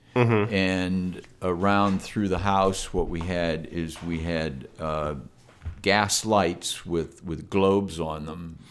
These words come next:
Speaker 2: so that the, the place was
Speaker 1: You've
Speaker 2: dim-,
Speaker 1: told me about those before.
Speaker 2: the place was dimly lit
Speaker 1: Mm-hmm.
Speaker 2: with a, with an eerie green light. It was really something,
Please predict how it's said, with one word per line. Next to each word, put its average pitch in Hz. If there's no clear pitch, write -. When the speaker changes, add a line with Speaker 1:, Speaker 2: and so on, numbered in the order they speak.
Speaker 2:
so 87
that -
the, 90
the 101
place 113
was 98
Speaker 1:
You've 85
Speaker 2:
dim-, -
Speaker 1:
told 143
me 151
about 110
those 101
before. 101
Speaker 2:
the 101
place 131
was 101
dimly 98
lit 90
Speaker 1:
Mm-hmm. 120
Speaker 2:
with 131
a, 92
with 101
an 98
eerie 113
green 98
light. 82
It -
was 87
really 85
something, 71